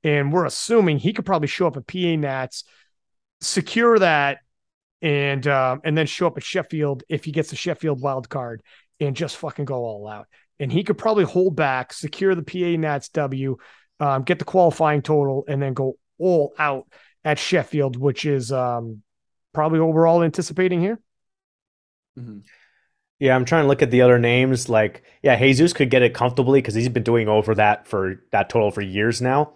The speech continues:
Speaker 3: And then he doesn't have to cut weight. He doesn't really have to travel. Um, the other person would be if Ray Williams does switch over. He did ten twenty-two point five, um, at the V-, Virginia Pro December twenty twenty-one.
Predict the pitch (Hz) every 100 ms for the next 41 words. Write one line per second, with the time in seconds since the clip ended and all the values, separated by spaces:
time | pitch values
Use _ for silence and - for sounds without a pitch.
0 | _ _ _ _ 123 120 117 107 113 104
1 | 110 - 120 - 156 165 131 113 104 107
2 | 104 95 107 135 127 123 120 117 - _
3 | _ - 120 113 110 147 151 143 143 131
4 | 107 120 113 107 113 120 117 120 120 104
5 | 117 113 135 135 139 139 151 147 113 104
6 | 110 92 _ - 120 113 - 113 95 120
7 | 113 123 117 107 117 117 127 123 _ _
8 | _ - 110 104 101 - 98 107 110 107
9 | 107 98 113 104 - 113 110 107 - 117
10 | 113 - 107 104 117 107 104 107 98 110
11 | 156